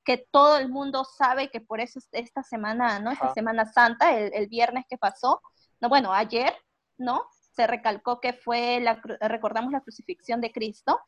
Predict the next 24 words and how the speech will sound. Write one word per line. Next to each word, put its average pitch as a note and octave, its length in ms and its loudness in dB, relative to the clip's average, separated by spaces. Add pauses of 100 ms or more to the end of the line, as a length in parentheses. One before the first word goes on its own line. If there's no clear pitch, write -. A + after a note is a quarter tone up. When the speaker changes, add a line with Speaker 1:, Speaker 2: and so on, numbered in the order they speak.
(260)
Speaker 1:
¿no? A#3 320 4
Pero A#3+ 240 2
también C4 520 0
Speaker 2:
Ujú. E4+ 120 -6
Speaker 1:
recuerda C4+ 500 0
que B3 280 0
eso D4 480 0
no B3+ 180 0
so-, C#4+ 240 -2
no D4 220 2
fue D#4 100 -4
un E4 80 -4
fracaso C4 640 -2
para G3+ 200 -4
Jesús. C4 440 -4 (300)
Imagínate D#4+ 600 2
si D#4+ 140 -6
Jesús D4+ 400 -2
se D4 100 0
hubiera C#4 220 2
sentido B3+ 420 0
fracasado B3+ 880 4 (400)
al G#3+ 320 4
crucificarlo A3 840 0